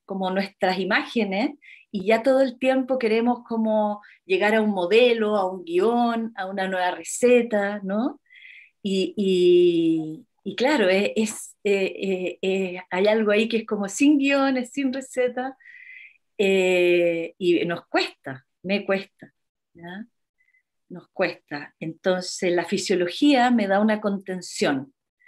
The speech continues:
porque la fisiología es muy libre, no da guiones ni, ni receta. Pero, ¿qué dice? La principal hormona del nacimiento se llama oxitocina. Y esta hormona preciosa, eh, es, eh, tiene hermanas, amigas que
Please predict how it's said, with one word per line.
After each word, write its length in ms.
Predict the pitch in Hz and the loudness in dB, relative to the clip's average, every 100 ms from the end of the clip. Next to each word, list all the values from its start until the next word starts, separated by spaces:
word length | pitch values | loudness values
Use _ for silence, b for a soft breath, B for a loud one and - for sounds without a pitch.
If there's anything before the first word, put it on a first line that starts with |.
| b | b
porque 200 | - 180 | -8 -2
la 120 | 190 190 | -2 -2
fisiología 520 | 202 214 202 196 277 | -2 0 -2 0 2
es 60 | |
muy 200 | 269 254 | 4 4
libre, 400 | 214 233 196 156 | 2 2 2 0
no 160 | 165 165 | -2 0
da 140 | 202 | 0
guiones 400 | 220 247 254 254 | 0 0 0 0
ni, 140 | 240 240 214 | 0 -2 -4
ni 180 | 214 208 | -6 -6
receta. 540 | 202 - 160 151 151 B B B - | -6 -8 -6 -4 -6 B B B -4
Pero, 180 | 208 220 | -2 2
¿qué 160 | 302 | 2
dice? 500 | 240 175 - - 151 - B B B | 0 -2 -6 -14 -16 -18 B B B
La 140 | 190 185 | -6 -4
principal 500 | 180 175 208 240 262 | -4 -2 0 2 4
hormona 380 | 240 247 262 | 4 4 4
del 180 | 269 262 | 2 0
nacimiento 680 | 262 269 285 262 226 226 269 | -4 -2 2 2 0 -6 -10
se 140 | - | -6
llama 200 | 185 170 | -4 -2
oxitocina. 760 | 170 - 120 - - - - - _ B B B | -4 -6 -10 -12 -12 -12 -14 -18 _ B B B
Y 160 | - 175 | -2 0
esta 240 | 175 226 | 0 0
hormona 340 | 233 269 262 269 | 2 4 4 2
preciosa, 800 | 277 285 - 277 - 226 247 - _ _ | -2 -4 -2 -2 -2 -4 -6 -8 _ _
eh, 420 | 185 175 165 160 | 0 2 2 0
es, 520 | - 196 - - - - | 0 0 0 -2 -12 -6
eh, 260 | 190 175 - | -2 0 0
tiene 180 | 208 196 | 0 0
hermanas, 520 | 170 190 247 175 175 | -2 -2 0 0 -2
amigas 420 | 180 220 165 147 - | -2 0 0 -6 -8
que 380 | - 170 165 - | -4 -2 -2 -8